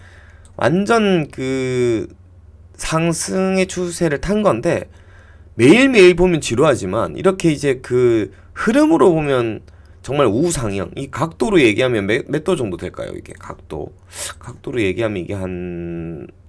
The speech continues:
사십오 도 좀 안 되는 것 같아요. 삼십오 도, 사십 도 정도의 각도로 이제 우상향하고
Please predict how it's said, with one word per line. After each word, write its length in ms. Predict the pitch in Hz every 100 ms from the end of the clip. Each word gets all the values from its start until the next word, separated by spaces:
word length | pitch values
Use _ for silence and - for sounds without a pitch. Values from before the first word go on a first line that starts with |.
| -
사십오 560 | - - - - 175 120
도 80 | 113
좀 180 | 120 90
안 120 | 71
되는 200 | 87 92
것 100 | -
같아요. 180 | - -
삼십오 540 | - 160 165 113 85
도, 300 | 117 123 123 -
사십 360 | - - -
도 220 | 165 170 - - - -
정도의 380 | 143 147 160 131
각도로 540 | - 104 - 151 131
이제 160 | 104 101
우상향하고 1080 | 107 147 151 131 127 123 147 135 131 110